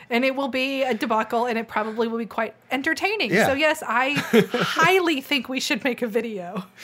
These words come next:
Speaker 2: Yeah. Yeah, and that's called Rail Pass. Um, as far as I know, this will be the first appearance of it anywhere.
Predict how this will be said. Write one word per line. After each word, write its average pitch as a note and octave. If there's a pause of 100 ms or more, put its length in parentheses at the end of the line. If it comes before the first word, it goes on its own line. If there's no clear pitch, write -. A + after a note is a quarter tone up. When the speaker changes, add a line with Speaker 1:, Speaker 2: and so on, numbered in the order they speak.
(220)
Speaker 2:
Yeah. C3 (440)
Yeah, C3
and A#2+
that's C3+
called C#3
Rail G#2+
Pass. -
Um, G#2+ (340)
as B2
far D3+
as D#3
I D#3
know, E3 (340)
this A#2
will C3+
be B2+
the A2
first - (1000)
appearance C3+
of A#2
it G#2+
anywhere. D3